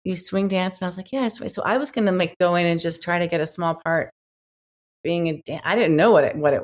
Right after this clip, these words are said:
what I was gonna do, but turned out my manager ended up getting simultaneously an audition for it. And I went and I auditioned for the part of Lisa, and I went,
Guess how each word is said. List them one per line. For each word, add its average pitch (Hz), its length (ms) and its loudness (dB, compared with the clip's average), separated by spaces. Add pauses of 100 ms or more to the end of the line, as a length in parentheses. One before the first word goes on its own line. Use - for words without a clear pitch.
what 156 120 0
I 147 80 4
was 143 100 -4
gonna 147 180 -4
do, 131 280 -4
but 151 200 0 (400)
turned 262 120 2
out 202 100 2
my 170 140 2
manager 185 540 0
ended 165 180 -4
up 160 180 -4
getting 160 460 -2 (800)
simultaneously 156 680 -2
an 143 140 -4
audition 147 440 -4
for 147 120 -2
it. - 120 -6 (420)
And 190 80 -2
I 185 100 4
went 196 380 2
and 240 120 0
I 226 200 2
auditioned 180 760 -6 (800)
for 175 80 -4
the 170 200 -4
part 185 140 2
of 175 140 -2
Lisa, 175 640 -4 (280)
and 165 560 2 (560)
I 170 800 0 (220)
went, 175 300 -4